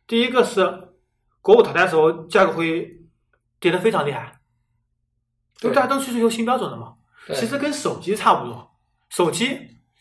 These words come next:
Speaker 1: 之前网页节目中有说到，网页喜欢买
Speaker 2: 一二年的旗舰机。
Speaker 1: 前一年的旗舰机。
Speaker 2: 嗯。
Speaker 1: 之前网页节目中说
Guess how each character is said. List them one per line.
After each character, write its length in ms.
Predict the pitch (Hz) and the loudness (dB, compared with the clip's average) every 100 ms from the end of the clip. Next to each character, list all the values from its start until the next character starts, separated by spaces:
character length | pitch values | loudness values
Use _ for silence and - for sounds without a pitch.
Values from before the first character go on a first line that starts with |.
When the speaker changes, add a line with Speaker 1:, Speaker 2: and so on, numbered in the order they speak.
| - | -14
Speaker 1:
之 140 | 302 | -6
前 160 | 269 240 | 0 2
网 160 | 190 | 4
页 60 | 233 | 2
节 100 | 180 | 0
目 120 | 175 | -4
中 140 | 196 185 | -4 -4
有 120 | 143 | -4
说 160 | 147 | -2
到， 360 | 143 - - _ _ _ _ _ | -2 -4 -8 _ _ _ _ _
网 160 | 185 196 | 4 4
页 100 | 240 | 4
喜 120 | - | 0
欢 180 | 160 190 | -2 0
买 80 | 165 | 2
Speaker 2:
一 40 | |
二 240 | 131 254 190 | 4 4 4
年 200 | 156 135 | -2 -4
的 80 | 143 | -6
旗 180 | - | -10
舰 240 | 127 143 123 | -8 -8 -8
机。 180 | - - | -14 -10
Speaker 1:
前 360 | - 175 180 | -6 -2 -2
一 20 | 247 | 0
年 100 | 185 | -2
的 80 | |
旗 120 | 185 151 | -4 -6
舰 180 | 143 135 | -8 -8
机。 160 | - | -16
Speaker 2:
嗯。 340 | 135 123 117 120 _ _ _ _ _ _ - | -16 -16 -16 -20 _ _ _ _ _ _ -16
Speaker 1:
之 140 | - | -2
前 100 | 220 220 - - - | 4 4 2 -8 -4
网 120 | 170 | 0
页 80 | 202 | 2
节 80 | 175 | 0
目 140 | 180 | -2
中 160 | 180 180 | -2 -2
说 400 | 185 180 196 | 2 2 2